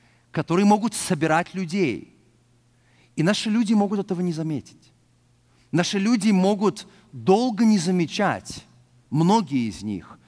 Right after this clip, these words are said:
что то, что мы строим, то, из чего исходит наша жизнь церковная,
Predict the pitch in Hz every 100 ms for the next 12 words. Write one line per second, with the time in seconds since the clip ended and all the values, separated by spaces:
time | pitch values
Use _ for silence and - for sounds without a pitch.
0 | _ _ - - 170 156 - _ _ 220
1 | 196 - 226 220 - - 196 170 127 107
2 | 98 - - _ _ 214 220 220 185 -
3 | 202 214 - - - 233 220 - 196 214
4 | 214 165 131 233 233 196 160 - 156 -
5 | 208 196 160 143 123